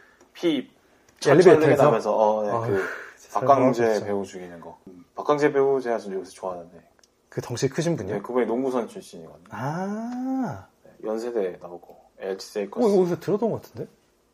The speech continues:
Speaker 1: 어, 여기서 제가 전에도 얘기했어요.
Speaker 2: 아, 그래요?
Speaker 1: 방송에서. 네.
Speaker 2: 아.
Speaker 1: 그분이
Speaker 2: 아,
Speaker 1: 현주영 후배로 많이 나와요, 유튜브에. <laughs>
Speaker 2: 아.
Speaker 1: 어쨌든.
Speaker 2: 네, 네.
Speaker 1: 근데 그분이, 어, 확실히 죽이는 재미가 확실히 있는 것 같아요.
Speaker 2: 아, 그, 아, 그분을?
Speaker 1: 워낙 덩치가 크니까.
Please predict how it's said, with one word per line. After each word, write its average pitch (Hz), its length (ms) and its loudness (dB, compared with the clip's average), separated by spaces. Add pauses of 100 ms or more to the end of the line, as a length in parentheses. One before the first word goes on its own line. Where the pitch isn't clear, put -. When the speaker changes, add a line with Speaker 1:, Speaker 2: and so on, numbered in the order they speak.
(160)
Speaker 1:
어, 127 180 8
여기서 127 220 4
제가 131 200 4
전에도 127 440 2
얘기했어요. 95 360 -8 (160)
Speaker 2:
아, 139 140 0
그래요? 107 160 -2
Speaker 1:
방송에서. 214 320 -8
네. - 80 -20
Speaker 2:
아. 120 320 -14 (400)
Speaker 1:
그분이 107 240 -4
Speaker 2:
아, 143 40 0
Speaker 1:
현주영 185 320 6
후배로 139 500 4
많이 85 180 -6
나와요, 110 260 -12 (120)
유튜브에. 101 480 -12 (560)
<laughs> - 420 -2
Speaker 2:
아. 92 220 -14
Speaker 1:
어쨌든. 117 360 -4 (300)
Speaker 2:
네, 117 240 0
네. 98 80 -10
Speaker 1:
근데 95 200 2
그분이, 196 540 4 (340)
어, 110 260 -2
확실히 151 560 0
죽이는 165 400 2
재미가 104 280 -6
확실히 92 260 -12
있는 82 140 -20
것 - 100 -20
같아요. - 80 -20 (420)
Speaker 2:
아, 165 220 4
그, - 100 0
아, - 180 6
그분을? 202 500 10
Speaker 1:
워낙 170 260 10
덩치가 147 340 4
크니까. 208 400 4